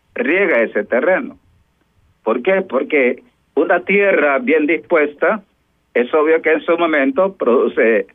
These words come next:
semilla, germina, crece la semilla de la palabra del Señor, de esa voz del Señor que siempre resuena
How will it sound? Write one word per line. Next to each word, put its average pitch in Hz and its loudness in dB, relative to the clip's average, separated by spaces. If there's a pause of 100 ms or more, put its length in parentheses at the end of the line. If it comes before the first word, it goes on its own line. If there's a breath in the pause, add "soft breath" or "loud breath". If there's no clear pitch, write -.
(120)
semilla, 170 2 (300)
germina, 151 0 (200)
crece 151 0
la 110 -4
semilla 135 0 (480 soft breath)
de 165 0
la 185 0
palabra 135 0 (120)
del 117 -4
Señor, 143 0 (640)
de 143 0
esa 151 0
voz 160 0
del 170 0
Señor 165 0
que 151 -2
siempre 143 0
resuena 160 0